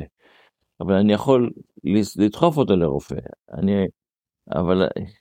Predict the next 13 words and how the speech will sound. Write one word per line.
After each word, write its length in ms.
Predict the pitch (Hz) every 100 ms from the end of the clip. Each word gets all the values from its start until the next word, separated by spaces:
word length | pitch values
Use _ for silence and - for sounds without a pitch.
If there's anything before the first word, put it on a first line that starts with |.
| _ 92
יש 180 | 95
בן 140 | 123 113
אדם 100 | 107
שלא 200 | 143 143
רוצה 220 | 147 117
ללכת 240 | 90 -
לרופא, 180 | 85 82
אז 100 | 85
צריך 120 | 101
לדחוף 280 | 120 - 151
אותו 120 | 131
לרופא, 300 | 107 78 -
אבל 300 | 71 65 85